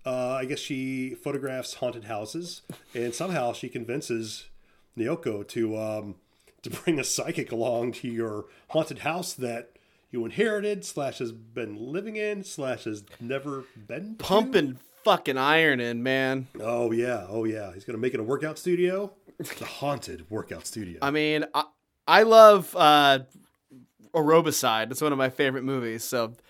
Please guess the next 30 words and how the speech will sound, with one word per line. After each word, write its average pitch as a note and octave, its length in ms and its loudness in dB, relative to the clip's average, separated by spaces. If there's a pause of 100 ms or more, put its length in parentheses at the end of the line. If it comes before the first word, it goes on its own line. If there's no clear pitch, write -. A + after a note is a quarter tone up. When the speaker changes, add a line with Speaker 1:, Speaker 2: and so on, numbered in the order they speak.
(140)
Speaker 2:
I'm G3 240 6
in F#3+ 220 6
on B2 220 2
it. A#2 280 -14
<laughs> - 40 -20 (100)
Speaker 1:
So C#3+ 300 -4
they C#3+ 100 -2
get D#3 160 -6
to D#3+ 60 -8
the D3+ 100 -4
house, D#3 400 -8
uh, B2+ 680 -6 (100)
with A#2+ 160 -8
the A2 80 -12
psychic D#3+ 400 -6
Speaker 2:
Mm-hmm. B2 220 -6 (280)
Speaker 1:
about A#2+ 400 -6
twenty-five C#3+ 600 -6
minutes C#3+ 320 -8
in, E3+ 260 -10
and A#2+ 420 -6 (160)
<laughs> A2+ 120 -20
it A2+ 540 -8
just A2+ 360 -4
gets B2 300 -10
bloody B2 580 -10
and A2+ 180 -8
weird. A#2 440 -4 (340)
Speaker 2:
<laughs> B4+ 380 4
Yeah. C#4 140 2